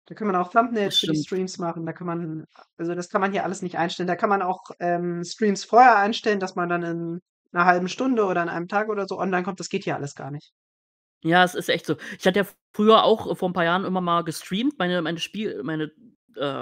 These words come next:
Speaker 2: wo ich meine Spiele noch gemacht habe. Und dann habe ich halt auf Twitch mal gestreamt und, äh, du merkst den Unterschied, ne? Es ist viel komplizierter auf Twitch alles. Aber du hast halt schon, das ist halt Streamer,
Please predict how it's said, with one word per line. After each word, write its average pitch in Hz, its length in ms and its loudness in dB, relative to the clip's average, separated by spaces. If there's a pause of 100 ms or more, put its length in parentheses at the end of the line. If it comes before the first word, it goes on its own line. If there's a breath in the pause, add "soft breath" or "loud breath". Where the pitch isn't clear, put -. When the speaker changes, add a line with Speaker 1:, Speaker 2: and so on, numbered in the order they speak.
(140)
Speaker 2:
wo - 60 -10
ich 151 80 -6
meine 156 120 -2
Spiele 208 280 -4
noch 208 120 -6
gemacht 196 200 -6
habe. 202 160 -6 (240 loud breath)
Und 165 80 0
dann 170 100 4
habe 190 140 4
ich 190 80 -2
halt 180 120 2
auf 170 120 -2
Twitch - 260 -4
mal 254 140 2
gestreamt 220 480 -4
und, 175 280 -2
äh, 147 120 -4
du 151 100 -10
merkst 143 220 -4
den 143 80 -4
Unterschied, 131 340 -10
ne? 143 120 -4
Es 147 80 -6
ist - 60 -18
viel 185 120 -4
komplizierter 151 520 -4
auf 123 120 -10
Twitch 135 220 -8
alles. 127 340 -10 (1080 loud breath)
Aber 165 120 4
du 165 80 0
hast 185 160 4
halt 185 160 2
schon, 185 240 0
das 170 140 -2
ist 180 100 -4
halt 170 140 2
Streamer, 180 360 0